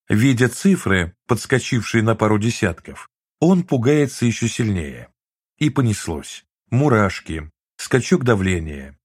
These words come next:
холодный пот, ощущение недостатка воздуха, паническая атака в полном объёме. Как любит говаривать итальянский психотерапевт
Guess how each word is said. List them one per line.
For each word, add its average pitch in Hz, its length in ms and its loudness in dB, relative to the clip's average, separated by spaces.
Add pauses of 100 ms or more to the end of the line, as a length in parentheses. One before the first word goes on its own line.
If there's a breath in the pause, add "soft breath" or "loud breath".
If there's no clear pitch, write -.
(180)
холодный 139 540 0
пот, 85 360 -6 (480)
ощущение 156 760 2
недостатка 123 680 0
воздуха, 90 640 -6 (400)
паническая 107 680 2
атака 180 360 0
в - 120 -6
полном 90 360 0
объёме. 90 500 -4 (520)
Как 180 320 2
любит 123 320 0
говаривать 110 600 2
итальянский 107 640 0
психотерапевт 104 880 0